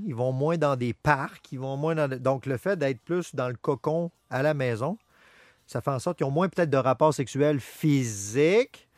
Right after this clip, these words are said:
mais je pense pas qu'ils ont moins de sexe tout court. Parce que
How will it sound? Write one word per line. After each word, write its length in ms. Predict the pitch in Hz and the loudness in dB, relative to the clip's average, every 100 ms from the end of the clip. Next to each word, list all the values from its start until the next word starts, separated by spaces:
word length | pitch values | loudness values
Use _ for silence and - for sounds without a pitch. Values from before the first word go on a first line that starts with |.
| _ - | _ -6
mais 260 | 123 127 123 | -2 0 -2
je 80 | |
pense 220 | - 131 - | -2 -2 0
pas 160 | 190 | 0
qu'ils 380 | 170 131 117 117 | 0 -2 0 0
ont 100 | 113 | 0
moins 260 | 120 139 147 | 0 0 0
de 120 | 117 | 0
sexe 320 | - 135 - | 0 -2 -4
tout 140 | - 101 | -8 -4
court. 400 | 117 123 92 87 _ - _ _ _ - | -2 -2 -4 -10 _ -20 _ _ _ -10
Parce 120 | 117 | -6
que 340 | 135 123 117 | 0 2 0